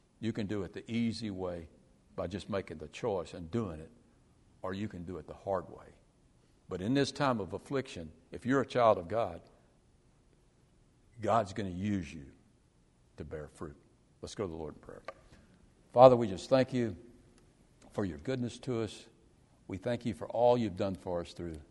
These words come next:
Jesus Christ. We thank you, Lord, that even in a time of affliction, even in the land of affliction,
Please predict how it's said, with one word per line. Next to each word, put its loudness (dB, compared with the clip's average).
Jesus -6
Christ. -8
We 2
thank 6
you, 4
Lord, 6
that -4
even 0
in -4
a 0
time 4
of 0
affliction, 0
even 8
in 2
the 4
land 8
of -4
affliction, -6